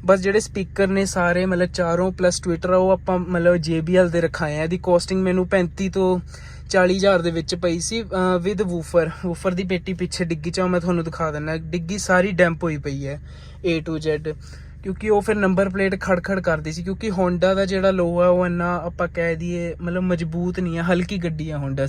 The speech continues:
City। ਸੋ ਉਸ ਤੋਂ ਬਾਅਦ ਆਪਾਂ ਜੇ ਗੱਲ ਕਰੀਏ, ਆਪਾਂ ਕਰਾਏ ਸੀ ਇਹ, ਜਿਵੇਂ ਤੁਸੀਂ ਪਿੱਲਰ ਦੇਖ ਸਕਦੇ ਹੋ, ਇਹ ਆਪਾਂ ਲੈਦਰ 'ਚ ਕਰਾਏ ਸੀ। ਪਿੱਲਰ ਹੋ ਗਏ ਚਾਰ, ਛੇ ਪਿੱਲਰ, ਇੱਕ, ਦੋ, ਤਿੰਨ, ਚਾਰ, ਤੇ ਪਿਛਲੇ ਵਾਲਾ ਵੀ ਆਪਾਂ ਕਰਾਇਆ ਸੀ, ਆਹ ਦੇਖੋ ਇਹ ਵਾਲਾ।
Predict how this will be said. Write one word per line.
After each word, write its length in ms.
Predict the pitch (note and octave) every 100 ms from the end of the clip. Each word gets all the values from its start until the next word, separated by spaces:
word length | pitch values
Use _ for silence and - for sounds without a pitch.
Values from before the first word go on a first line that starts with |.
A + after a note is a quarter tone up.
| C#3
City। 240 | C3 C3 - - - - - - - -
ਸੋ 360 | - F#3 E3+ F3
ਉਸ 200 | F#3 -
ਤੋਂ 180 | F#3+ F3+
ਬਾਅਦ 340 | F#3 F#3 F3+
ਆਪਾਂ 340 | F#3 F3+ F#3+
ਜੇ 100 | F#3
ਗੱਲ 280 | F3+ F3 E3+
ਕਰੀਏ, 440 | E3 F3 F3 F3 E3+
ਆਪਾਂ 440 | F3 F3 F#3+ F#3 F3+
ਕਰਾਏ 300 | F3 E3+ D#3+
ਸੀ 260 | - F#3+
ਇਹ, 80 | F#3
ਜਿਵੇਂ 220 | E3+ E3+
ਤੁਸੀਂ 240 | F3 - F3+
ਪਿੱਲਰ 280 | F3+ E3+
ਦੇਖ 220 | E3 E3 D#3
ਸਕਦੇ 380 | F3 D#3+ D#3+
ਹੋ, 100 | F#3 F#3+ -
ਇਹ 60 | F#3
ਆਪਾਂ 320 | F3+ - F#3+
ਲੈਦਰ 340 | F#3+ E3 E3 F3+
'ਚ 100 | G3
ਕਰਾਏ 320 | E3 D3+ C#3
ਸੀ। 240 | - D3+ - - - - -
ਪਿੱਲਰ 320 | F#3 F#3 G3+
ਹੋ 140 | G3
ਗਏ 160 | F3 F#3+
ਚਾਰ, 560 | - F3+ F3 F3+ F#3 - -
ਛੇ 220 | A3 G#3
ਪਿੱਲਰ, 380 | F#3+ F3+ F3+ -
ਇੱਕ, 320 | F#3+ - -
ਦੋ, 440 | F#3+ E3 E3 F#3+ G#3 - - - - -
ਤਿੰਨ, 280 | G3 F#3+ G3+
ਚਾਰ, 380 | G3 F#3 F3+ G3 - - -
ਤੇ 140 | A3
ਪਿਛਲੇ 380 | G#3+ G#3+ G3+ G3+
ਵਾਲਾ 200 | F#3+ F#3
ਵੀ 140 | F3+ F3+
ਆਪਾਂ 240 | E3+ F3
ਕਰਾਇਆ 320 | F3 D#3 D3
ਸੀ, 180 | D3+ E3+
ਆਹ 180 | D3+ D3
ਦੇਖੋ 400 | C#3+ - D#3 E3
ਇਹ 140 | E3+
ਵਾਲਾ। 220 | D#3 C#3+